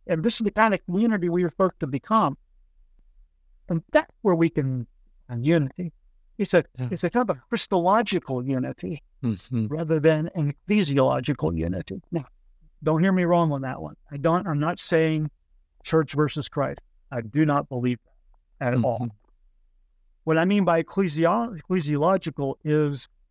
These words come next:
Speaker 1: the debate about the blueprint and the kind of ecclesiological perfectionism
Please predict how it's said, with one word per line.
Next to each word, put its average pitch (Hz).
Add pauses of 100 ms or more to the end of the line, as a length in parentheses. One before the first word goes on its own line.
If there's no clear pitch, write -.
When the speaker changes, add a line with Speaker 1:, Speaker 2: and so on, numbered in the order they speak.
Speaker 1:
the 151
debate 170
about 123 (480)
the 151
blueprint 127 (960)
and 156
the 139
kind 175
of 151
ecclesiological 160
perfectionism 139